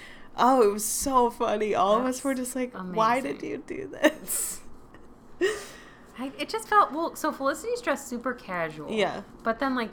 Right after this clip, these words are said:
Speaker 2: Noel's wearing, like, khakis. So
Speaker 1: Yeah.
Speaker 2: is Richard. Richard looks a little dressed up. He's wearing khakis and his shirt's tucked in.
Speaker 1: Yes.
Speaker 2: It was just a weird
Speaker 1: I wanna know who
Speaker 2: thing.
Speaker 1: asked him.
Speaker 2: Yeah, that's a good point.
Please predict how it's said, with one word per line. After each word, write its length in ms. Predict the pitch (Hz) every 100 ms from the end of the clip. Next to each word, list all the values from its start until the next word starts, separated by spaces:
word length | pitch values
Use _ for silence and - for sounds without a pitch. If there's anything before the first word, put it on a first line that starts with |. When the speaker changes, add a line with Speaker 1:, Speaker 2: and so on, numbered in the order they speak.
| -
Speaker 2:
Noel's 500 | 196 202 226 311 415 392
wearing, 200 | 359 294
like, 220 | 240 -
khakis. 840 | - 190 175 - - - 175 -
So 200 | - 226
Speaker 1:
Yeah. 140 | 226 190
Speaker 2:
is 100 | -
Richard. 640 | 175 202 202 - 147 -
Richard 280 | 240 381 622 494
looks 200 | 392 294
a 60 |
little 260 | 190 202 226
dressed 260 | 175 160
up. 100 | 175 190
He's 100 | 202
wearing 160 | 196
khakis 380 | 180 165 160 196
and 100 | 185
his 100 | 170
shirt's 440 | - 165 160 -
tucked 320 | - 147 - 147
in. 200 | - 165
Speaker 1:
Yes. 540 | 185 - - - - -
Speaker 2:
It 60 | 339
was 160 | 415
just 140 | 480 466
a 80 | 330
weird 560 | 190 180 190 180 170 165
Speaker 1:
I 80 | 240
wanna 240 | 262 311
know 120 | 392 392
who 120 | 330
Speaker 2:
thing. 80 | 175
Speaker 1:
asked 400 | 180 208 - -
him. 320 | - 165 - - -
Speaker 2:
Yeah, 220 | 220 427
that's 220 | 403 220 294
a 20 |
good 140 | 311
point. 420 | - 311 392 160